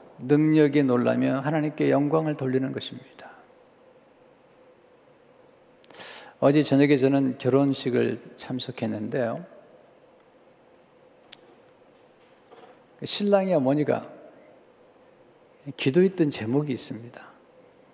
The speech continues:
"신부가 이러면 좋겠다,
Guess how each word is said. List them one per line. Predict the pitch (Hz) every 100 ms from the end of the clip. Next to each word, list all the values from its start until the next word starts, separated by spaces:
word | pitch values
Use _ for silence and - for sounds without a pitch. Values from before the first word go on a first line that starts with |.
| - _ _ _ _ _ _ _ _ _ -
"신부가 | 131 - 185 170 156
이러면 | 135 147 151
좋겠다, | - - 113 113 98